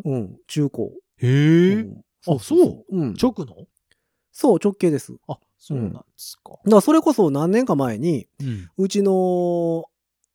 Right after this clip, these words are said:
Speaker 1: 中高の時の吹奏楽部の
Speaker 2: うん。うんうんうん。
Speaker 1: 顧問の先生が、
Speaker 2: うん。
Speaker 1: えー、定年退職
Speaker 2: あ、はあはあはあはあ。
Speaker 1: しはるっていうので、
Speaker 2: ええ。
Speaker 1: えーと、体感コンサートみたいなのをしようっつって。
Speaker 2: うんうんうんうんうんうん。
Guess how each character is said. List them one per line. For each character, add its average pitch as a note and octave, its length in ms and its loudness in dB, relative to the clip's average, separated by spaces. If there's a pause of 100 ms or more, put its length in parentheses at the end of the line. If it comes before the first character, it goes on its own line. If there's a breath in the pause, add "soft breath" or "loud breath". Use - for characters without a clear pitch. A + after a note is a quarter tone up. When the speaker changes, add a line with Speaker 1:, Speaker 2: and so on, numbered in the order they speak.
(180)
Speaker 1:
中 G3+ 220 0
高 C3+ 180 -2
の G#2+ 80 -6
時 A2 220 -10
の G3+ 300 0
吹 C#3 200 -4
奏 A#2+ 160 -6
楽 A2 200 -8
部 G2 140 -12
の F#3 160 0
Speaker 2:
う C3+ 40 -8
ん。 - 20 -8
う - 20 -8
ん A#2+ 40 -10
う - 20 -12
ん - 0 -
う G2 220 -18
ん。 - 60 -20
Speaker 1:
顧 C4 140 2
問 F3+ 160 2
の F2 100 -10
先 F#2+ 200 -16
生 G#2+ 160 -12
が、 F3+ 260 0
Speaker 2:
う B2+ 80 -12
ん。 G#2+ 100 -12 (300 soft breath)
Speaker 1:
え A2 340 -6
ー、 - 40 -14
定 B3 160 4
年 B3 160 2
退 A3 100 0
職 F2+ 400 -10 (320)
Speaker 2:
あ、 G#3+ 60 -4
は F3+ 60 6
あ C3+ 40 8
は A#2 40 0
あ - 20 0
は - 20 2
あ A#2+ 40 4
は - 20 4
あ。 G#2 40 0
Speaker 1:
し F#2+ 120 -2
は A#2 160 -2
る G#2 140 -6
っ F2+ 40 -12
て B2 80 -12
い C3 40 -8
う - 20 -6
の G3+ 80 -4
で、 A3 320 0
Speaker 2:
え C3 80 -6
え。 A#2 200 -6
Speaker 1:
え - 20 -8
ー G#2 40 -12
と、 F#2 460 -14 (1080)
体 F#3 180 0
感 D#3+ 280 -4
コ E3 140 2
ン C#3 60 0
サ - 120 -12
ー - 40 -18
ト - 100 -20
み - 80 -20
た - 80 -20
い - 20 -6
な F3 140 -2
の A#2+ 80 -12
を B2 60 -10
し G#2 160 -12
よ E2+ 100 -20
う - 20 -16
っ G#2 40 -16
つ F#2 60 -18
っ - 20 -20
て。 - 60 -20
Speaker 2:
う G#2 40 -18
ん - 20 -18
う - 40 -18
ん - 0 -
う - 20 -20
ん - 0 -
う - 60 -20
ん - 0 -
う G2+ 60 -20
ん - 20 -20
う - 20 -20
ん。 - 40 -20